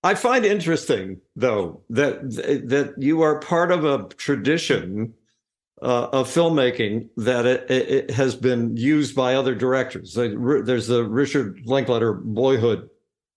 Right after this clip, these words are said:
uh, film that,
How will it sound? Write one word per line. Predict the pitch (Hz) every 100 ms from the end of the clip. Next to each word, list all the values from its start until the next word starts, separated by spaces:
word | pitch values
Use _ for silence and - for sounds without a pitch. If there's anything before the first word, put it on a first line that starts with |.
| _ _ _ _ -
uh, | 123 101 - _ _ _ -
film | 147 113 90 - _ _ -
that, | 120 95